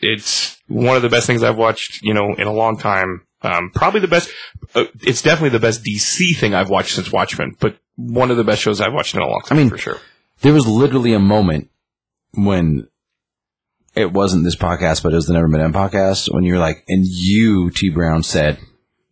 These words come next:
Speaker 2: "Really? You're not excited even a little bit?" And I, with all my heart and soul, was like, "No, that's the dumbest thing I've ever heard
Speaker 1: Yeah.
Speaker 2: of. Like,
Speaker 1: Yeah.
Speaker 2: I don't even wanna be a part of that."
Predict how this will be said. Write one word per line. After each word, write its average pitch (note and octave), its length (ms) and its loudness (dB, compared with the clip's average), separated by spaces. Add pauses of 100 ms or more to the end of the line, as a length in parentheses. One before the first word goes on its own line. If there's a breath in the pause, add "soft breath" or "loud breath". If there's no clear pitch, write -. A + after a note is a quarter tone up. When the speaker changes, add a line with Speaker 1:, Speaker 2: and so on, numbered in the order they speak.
(760)
Speaker 2:
"Really? B3 540 4
You're C#3+ 100 2
not F#3 140 4
excited F#3+ 360 2
even F#3 180 4
a C3 60 4
little C#3+ 220 4
bit?" F#3 300 2 (360 loud breath)
And G2+ 160 2
I, B2+ 160 4 (1000)
with A#2+ 300 2
all A#2+ 220 6
my A#2 140 4
heart G2+ 180 2
and A#2+ 120 0
soul, A2+ 160 4
was G#2 120 4
like, F2+ 220 0
"No, G2+ 220 6
that's G2+ 260 2
the A#2 100 4
dumbest F#2+ 420 2
thing F2+ 140 2
I've F2 80 2
ever D#2+ 140 2
heard D#2+ 160 0
Speaker 1:
Yeah. D#2 100 4
Speaker 2:
of. C#2+ 160 -8
Like, F2 260 0
Speaker 1:
Yeah. D3+ 80 4
Speaker 2:
I - 40 2
don't A#2 280 4
even G#2+ 300 2
wanna G2 220 2
be G2 120 2
a F2 40 0
part E2 280 0
of D2+ 100 -4
that." B1+ 340 0